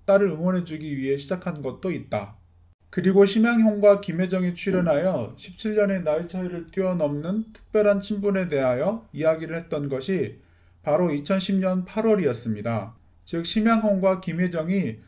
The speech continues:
서로 나이 차이와 선후배를 뛰어넘는 친한 관계라고 말을 한 것을 일부 언론에서 오보를 낸 것이죠.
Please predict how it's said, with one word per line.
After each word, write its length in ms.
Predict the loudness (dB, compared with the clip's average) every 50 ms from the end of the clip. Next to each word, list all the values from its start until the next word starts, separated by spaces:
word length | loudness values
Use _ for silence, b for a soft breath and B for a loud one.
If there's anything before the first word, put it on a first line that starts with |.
| b b
서로 340 | b -2 2 4 4 4 4
나이 280 | 4 2 2 2 0 -2
차이와 640 | -2 -2 0 0 0 0 0 0 0 0 -2 -4 -8
선후배를 720 | -6 -4 0 2 2 4 4 4 4 4 2 0 -2 -4
뛰어넘는 640 | -2 0 0 2 2 2 2 2 2 2 0 0 -2
친한 380 | -2 0 4 4 4 2 0
관계라고 600 | -4 -4 -4 -4 -2 -2 0 2 2 2 0 0
말을 340 | 0 0 0 0 0 -2 -6
한 180 | -6 -8 -6 -4
것을 560 | -6 -6 -4 -2 -2 -2 -2 -2 -4 -8 b b b b b b b b b
일부 360 | -6 -2 0 2 4 4 4
언론에서 640 | 6 4 4 4 4 4 2 2 2 0 0 -2 -2
오보를 440 | -4 -6 -4 2 4 4 6 6 4
낸 220 | 2 0 -2 -4
것이죠. 640 | -4 -4 -4 -4 -6 -8 -6 -4 -4 -4 -6 -10